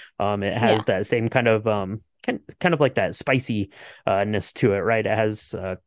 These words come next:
Speaker 1: kind of more of that taste, and that really comes through, um, in the rye whiskey, and then it, it pairs really nicely,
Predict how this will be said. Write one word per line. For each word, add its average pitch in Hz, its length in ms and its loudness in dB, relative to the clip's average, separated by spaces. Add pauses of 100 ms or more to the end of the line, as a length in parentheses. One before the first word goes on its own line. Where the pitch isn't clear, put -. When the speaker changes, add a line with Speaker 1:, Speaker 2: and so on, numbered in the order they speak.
(220)
Speaker 1:
kind 185 120 2
of 147 60 4
more 123 160 4
of 107 80 2
that 107 220 2
taste, 95 340 -2
and 107 80 -2
that 139 140 -2
really 123 200 6
comes 110 280 -2
through, 110 280 0 (300)
um, 101 160 0
in 110 80 4
the 113 80 2
rye 110 180 2
whiskey, 110 440 0
and 117 100 0
then 165 80 0
it, - 160 -6
it 104 220 -6
pairs 123 280 0
really 110 160 4
nicely, 104 520 -2